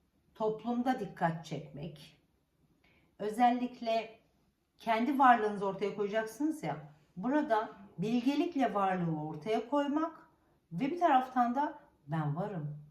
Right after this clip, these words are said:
ben buradayım. Her ne kadar imkanlar benim elimde olmasa da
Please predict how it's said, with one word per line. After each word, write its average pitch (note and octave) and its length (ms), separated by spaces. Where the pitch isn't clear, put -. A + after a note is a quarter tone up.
ben A#3+ 180
buradayım. F3+ 480
Her E4+ 160
ne G#4+ 100
kadar E4+ 160
imkanlar B3+ 520
benim G3 180
elimde F3 260
olmasa E3 500
da B3 340